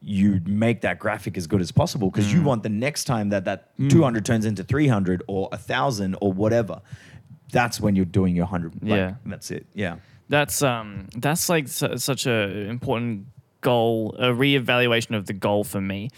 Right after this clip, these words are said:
Speaker 2: is I
Speaker 1: Mm.
Speaker 2: think I've spoken about this before, that, like, my goal is I just wanna be in a studio, a proper studio, um, with all the gear in the world, because that's my happy place. And, but once that, that,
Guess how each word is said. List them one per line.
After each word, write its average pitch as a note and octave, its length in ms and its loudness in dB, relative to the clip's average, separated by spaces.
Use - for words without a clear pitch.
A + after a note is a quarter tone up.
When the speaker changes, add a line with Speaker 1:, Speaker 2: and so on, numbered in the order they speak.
Speaker 2:
is A2 100 -2
I A#2 80 4
Speaker 1:
Mm. A#2+ 60 0
Speaker 2:
think B2+ 100 0
I've A2+ 80 0
spoken G#2+ 300 -2
about G2 200 -2
this G#2 120 -6
before, G2+ 320 -4
that, G2+ 100 -4
like, G2+ 240 -8
my A#2 220 0
goal A#2+ 280 4
is A2 120 -2
I C#3 160 2
just C3 140 -2
wanna A#2 180 2
be G#2+ 280 0
in G2+ 280 0
a A2 100 -2
studio, G#2 480 0
a A2+ 60 -2
proper A#2+ 420 -4
studio, G2+ 520 0
um, G#2 640 -4
with B2+ 180 -2
all C#3 240 0
the C3 80 -2
gear A2 220 0
in A2 60 0
the G#2+ 80 0
world, A2+ 500 2
because - 200 2
that's C3 180 0
my A2+ 80 -2
happy E3+ 220 0
place. B2+ 260 2
And, A#2 240 -2
but B2 200 2
once C#3+ 280 0
that, A2+ 280 2
that, A2+ 280 0